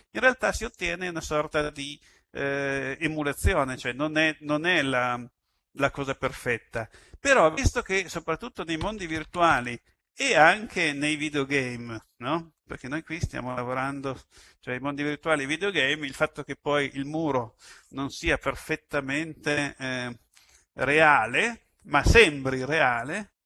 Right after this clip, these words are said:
certo, si può, infatti adesso in questo caso l'effetto è brutto, però noi possiamo controllare la strength, ad esempio questa qui è sinceramente troppo forte, quindi se noi per esempio riduciamo lo strength,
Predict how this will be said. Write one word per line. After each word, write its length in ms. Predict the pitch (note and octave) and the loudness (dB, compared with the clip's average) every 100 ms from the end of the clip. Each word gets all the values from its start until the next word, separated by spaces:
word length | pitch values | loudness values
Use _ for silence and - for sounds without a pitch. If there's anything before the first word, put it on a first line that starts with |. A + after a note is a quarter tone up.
| _ _ _ _ _ _ _ | _ _ _ _ _ _ _
certo, 480 | - G#3+ A#3+ - B2+ | 0 6 6 4 -6
si 160 | - D#3+ _ _ _ | -8 -8 _ _ _
può, 280 | - G#3 E3+ | 0 2 2
infatti 280 | E3+ F3 D#3+ | 2 0 2
adesso 220 | F#3+ A3 | 0 -2
in 80 | F#3+ | -6
questo 240 | E3+ - | -6 -6
caso 380 | F#3+ B3+ C4 G#3+ | 2 4 4 2
l'effetto 560 | E3 - F#3+ - G3 D#3+ | 0 2 0 0 -2 -2
è 120 | D3 | -2
brutto, 500 | C#3+ D3+ - - A2+ - - - | 0 -2 -4 -8 -10 -12 -20 0
però 200 | B3+ B3+ | 2 2
noi 160 | A3 | 0
possiamo 380 | G#3 F#3 F#3+ E3+ | -4 -4 -2 -2
controllare 600 | F#3+ G3+ A#3+ G#3+ F3 F#3 | -4 -6 -4 2 4 4
la 100 | E3+ | 0
strength, 440 | - D3+ D3 D3 | -2 0 0 0
ad 120 | C#3+ F3 | -6 -4
esempio 240 | E3 D3 | -4 -6
questa 200 | G3 - | -10 -10
qui 140 | F3 D#3+ | -8 -6
è 160 | C#3 B2+ | -8 -8
sinceramente 800 | - - D#3 E3 D#3 D3+ - C#3+ | -8 -4 0 2 0 -6 -8 -8
troppo 300 | C#3 - G#3+ | -6 -6 -4
forte, 440 | C#3 D#3+ E3+ D3+ | 2 2 2 -8
quindi 240 | D#3+ C#3 C#3 | -8 -4 0
se 140 | D3 | 0
noi 200 | E3 F3 | 0 -4
per 120 | - | -4
esempio 320 | C#3+ D3+ C#3+ | -6 -6 -4
riduciamo 600 | C#3 D#3 D3+ - D#3 D#3 E3 | -6 -6 -8 -2 -2 0 -4
lo 80 | |
strength, 720 | - - C#3+ B2 A#2 - E3 | -4 -2 0 0 -4 -6 -6